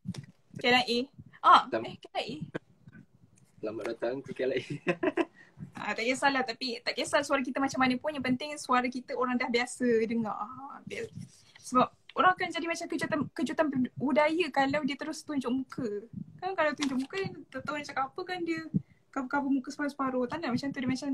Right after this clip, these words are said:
Speaker 1: kalau nak tunjuk, tunjuk betul-betul, tak payah nak separuh-separuh. Kalau nak guna filter, guna filter yang natural.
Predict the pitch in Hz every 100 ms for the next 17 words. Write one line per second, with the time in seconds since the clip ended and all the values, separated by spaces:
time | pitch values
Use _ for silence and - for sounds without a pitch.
0 | 214 277 269 262 285 285 320 294 285 285
1 | 285 - 285 254 285 277 - 294 269 277
2 | 277 233 - - - - - 262 254 311
3 | 320 320 311 359 269 339 330 330 311 277
4 | 302 311 - 311 320 302